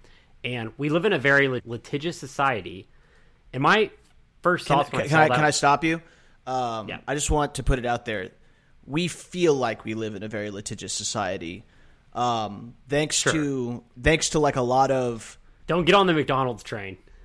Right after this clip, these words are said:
Speaker 2: No, I'm just saying that, like, we,
Speaker 1: <laughs> The
Speaker 2: we
Speaker 1: McDonald's
Speaker 2: have
Speaker 1: coffee train.
Speaker 2: I just, I just, I just don't want our podcast to contribute to the idea that, like, it, like, it should be known, a known fact that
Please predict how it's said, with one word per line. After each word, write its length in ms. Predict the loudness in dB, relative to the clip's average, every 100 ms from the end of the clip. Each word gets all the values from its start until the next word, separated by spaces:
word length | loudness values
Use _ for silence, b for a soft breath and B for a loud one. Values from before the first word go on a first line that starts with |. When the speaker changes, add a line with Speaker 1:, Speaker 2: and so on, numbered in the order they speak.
| b
Speaker 2:
No, 180 | 4 6
I'm 140 | 6
just 200 | 2 0
saying 320 | 0 0 -2 -2
that, 100 | 0
like, 280 | 0 0 0
we, 120 | 2
Speaker 1:
<laughs> 0 |
The 60 |
Speaker 2:
we 80 | 4
Speaker 1:
McDonald's 260 | 6 8 8
Speaker 2:
have 160 | 6
Speaker 1:
coffee 320 | 4 0 -2 -8
train. 260 | -8 0
Speaker 2:
I 80 | 2
just, 300 | 2 0 0 -2
I 120 | -2
just, 280 | -2 -4 -4
I 100 | -4
just 220 | -6 -4
don't 180 | -4 -2
want 140 | -2
our 160 | -2 -4
podcast 580 | -2 -4 -2 -4 -6 -6
to 60 |
contribute 540 | -10 -10 -10 -10 -12 -10
to 60 |
the 120 | -6
idea 340 | -4 -4 -6 -8
that, 100 | -6
like, 260 | -8 -6 -4
it, 240 | -6 -4
like, 200 | -6 -4
it 160 | -4 -2
should 140 | -2
be 100 | -2
known, 500 | 0 0 0 -4 -6 -6
a 40 |
known 280 | -2 -2 -2
fact 420 | 0 0 0 -4
that 260 | -6 -6